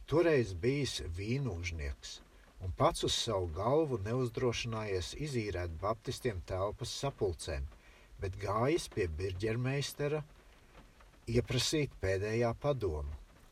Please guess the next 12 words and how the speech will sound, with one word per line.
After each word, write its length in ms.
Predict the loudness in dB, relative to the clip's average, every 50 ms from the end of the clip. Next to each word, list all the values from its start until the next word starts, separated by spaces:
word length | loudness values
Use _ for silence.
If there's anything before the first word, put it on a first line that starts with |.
| -20 -20 -20 -20 -20 -14 -8
Birģermeistars 1160 | 0 4 4 4 4 4 2 2 2 2 2 0 2 0 0 0 2 2 2 2 2 -2 -4 -8 -6 -2
atvēlējis 720 | -2 -2 0 0 2 2 4 4 4 4 4 4 2 0 -2
izīrēt 540 | -4 -4 -2 -2 -2 -2 -2 -2 -2 -2 -4
baptistiem 680 | -2 -2 -2 -2 -2 -4 -6 -6 -4 -4 -4 -4 -2 -2 -4
vienu 320 | -4 -4 -4 -2 -2 -2
istabu. 480 | -2 -2 -4 -4 -4 -4 -4 -4 -6 -8 -12 -16 -20 -20 -20 -20 -20 -20 -20 -20 -18 -6
Ko 160 | -2 0 0
tur 180 | 2 2 2 2
darīt? 460 | 2 2 4 4 4 4 2 -2 -8 -12 -12 -14 -6 -2
Esot 360 | 0 0 2 2 2 2 2
švaki 480 | 2 0 2 2 2 2 2 0 2
laiki, 520 | 2 4 4 4 4 4 2 2 -2 -8